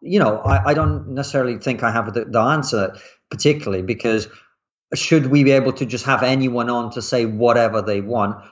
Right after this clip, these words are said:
without any repercussions whatsoever? Probably not. You know, there, there is some responsibility. I mean, we are subject to the laws of the land. If you have someone on who, you know, incites violence, well,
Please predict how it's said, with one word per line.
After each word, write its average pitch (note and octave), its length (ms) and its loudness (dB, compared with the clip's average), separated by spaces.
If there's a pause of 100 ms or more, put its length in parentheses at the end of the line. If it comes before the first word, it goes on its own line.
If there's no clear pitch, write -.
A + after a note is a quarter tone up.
without A#2 420 2
any A#2 260 -4
repercussions G#2+ 640 -6
whatsoever? G#2+ 720 0 (880)
Probably C3 380 2
not. D3 420 0 (540)
You C#3 80 -2
know, A#2+ 360 0
there, C#3+ 220 2
there C#3+ 160 4
is D#3 160 2
some C3+ 420 0 (140)
responsibility. C3+ 800 -2
I A2 60 2
mean, A#2 220 -4
we B2 100 4
are A#2+ 140 4
subject G#2 420 -4
to A2+ 80 -8
the G#2 100 -6
laws G#2+ 300 0
of F#2+ 140 -6
the G#2 80 -2
land. A2 300 2
If G#2 120 -6
you G#2+ 80 -6
have A2 180 2
someone G#2 280 -4
on G#2 160 -2
who, G2+ 240 -2 (1000)
you A#2 60 -2
know, G2 100 2
incites G#2+ 460 2
violence, G#2 640 0 (440)
well, A2+ 300 0